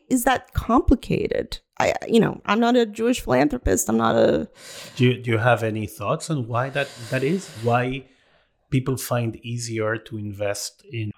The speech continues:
Speaker 2: things like Birthright
Speaker 1: Yes.
Speaker 2: than something?
Speaker 1: <laughs> I have a thought. <laughs>
Speaker 2: And I'm sure I'm not gonna like it, but go ahead.
Speaker 1: <laughs> Which is, you know, look, there's a reason why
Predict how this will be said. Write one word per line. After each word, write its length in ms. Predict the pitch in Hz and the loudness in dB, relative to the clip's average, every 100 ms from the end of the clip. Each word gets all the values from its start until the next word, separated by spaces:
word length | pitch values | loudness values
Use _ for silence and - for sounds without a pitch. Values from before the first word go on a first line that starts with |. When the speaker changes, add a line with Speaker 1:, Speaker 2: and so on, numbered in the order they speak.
| - | -8
Speaker 2:
things 340 | 113 104 - | -6 -6 -6
like 260 | 107 101 98 _ - | -6 -6 -10 _ -8
Birthright 600 | 98 98 - 101 107 104 | -8 -6 -6 -6 -6 0
Speaker 1:
Yes. 300 | 151 107 - | 2 2 0
Speaker 2:
than 360 | 113 104 101 107 _ - | -6 -8 -10 -14 _ -4
something? 340 | - - - - - - - | -2 -2 -6 -14 -6 -2 -2
Speaker 1:
<laughs> 300 | - 381 - | -4 -6 0
I 80 | 214 | 2
have 200 | 233 214 | 2 0
a 40 | 202 | 2
thought. 340 | - - - | 2 2 4
<laughs> 60 | - - - - - - - - - - 123 | 4 4 -4 -18 -18 -10 4 4 4 -4 2
Speaker 2:
And 100 | 123 | 2
I'm 100 | 131 | 2
sure 280 | - 165 160 | 2 4 4
I'm 80 | 143 | 2
not 160 | 143 | -2
gonna 200 | 135 131 | 0 2
like 240 | 127 120 117 | 4 4 2
it, 260 | 107 90 | -2 -4
but 160 | 123 117 | 0 0
go 180 | 135 143 | 4 4
ahead. 200 | 214 214 415 392 - | 2 0 -2 -2 -8
Speaker 1:
<laughs> 300 | - - 349 | -8 0 0
Which 260 | 339 320 330 | 6 6 6
is, 280 | 320 302 392 | 0 0 -2
you 100 | 349 | 0
know, 300 | 254 220 123 - _ _ _ - | 2 4 0 -2 _ _ _ 0
look, 220 | 294 - | 2 4
there's 240 | 208 214 214 | 4 4 4
a 60 | |
reason 500 | 196 208 220 233 226 | 2 4 4 4 2
why 560 | 196 185 180 175 165 | 4 4 4 2 2